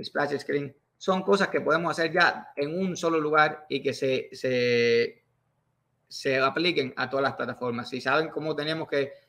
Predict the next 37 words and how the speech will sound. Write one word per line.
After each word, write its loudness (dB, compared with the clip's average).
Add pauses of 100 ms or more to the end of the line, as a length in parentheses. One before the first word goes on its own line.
(120)
eh, 2
re-, 2
hacer 0
resizing 2
a -4
todas 0
las -4
imágenes, -2 (380)
si -12
saben 0
cómo -2
teníamos 0
que 2
implementar 0
fonts -2
en -2
una -4
plataforma, -2
en -6
otra. -4 (320)
Eh, 2
José -2
sabe 8
que 4
hubo 4
una 2
aplicación 0
que 0
nosotros -4
tuvimos 0
que 0
era 4
bien, 0
eh, -2
intensiva -4
en -6
imágenes 2